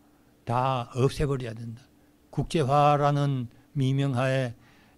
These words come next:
에, 미국의, 어, 자본가들은 공장을 전부, 어, 다른 나라에 가서 공장을 차려가지고, 어, 그 나라 사람들을, 어, 임금을 적게 주고, 어,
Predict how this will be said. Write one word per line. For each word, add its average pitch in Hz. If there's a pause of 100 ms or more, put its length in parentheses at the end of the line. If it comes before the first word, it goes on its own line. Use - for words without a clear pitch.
에, 92
미국의, 131 (560)
어, 98
자본가들은 123 (280)
공장을 135
전부, 151 (420)
어, 104
다른 117
나라에 151
가서 123
공장을 127
차려가지고, 120 (440)
어, 110
그 -
나라 135
사람들을, 123 (340)
어, 95 (800)
임금을 127
적게 123
주고, 117 (260)
어, 98